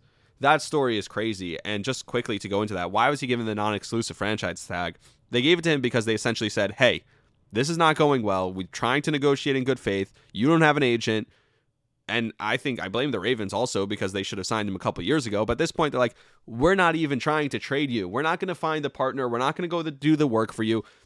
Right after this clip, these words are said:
Lamar, you don't have an agent. You think this is great. This is a way of doing business. Go find the team that'll give you a fully guaranteed contract. It's not gonna happen. You're not gonna find the team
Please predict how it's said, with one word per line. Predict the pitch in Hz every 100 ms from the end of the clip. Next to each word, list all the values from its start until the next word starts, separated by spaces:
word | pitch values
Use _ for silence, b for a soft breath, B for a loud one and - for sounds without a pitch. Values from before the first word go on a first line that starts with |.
| _ -
Lamar, | 123 135 170 180 170 113
you | 151
don't | 170
have | 165 143
an |
agent. | 127 156 156 170 -
You | 120 151
think | 170 160
this | 156
is | 135 101
great. | 127 156 135
This | 131
is | 131
a | 131
way | 131
of | 123
doing | 135 131
business. | 123 143 156
Go | - 165
find | 190 170 185
the | 151
team | - 170
that'll | 117 107
give | 127 135
you | 139
a |
fully | 139 143
guaranteed | 131 139 135 147
contract. | 131 147 - - - -
It's | -
not | 156 160
gonna | 156
happen. | 147 151 104 -
You're | 120
not | 131 123 -
gonna | 160
find | 151 143 139
the |
team | 135 131 110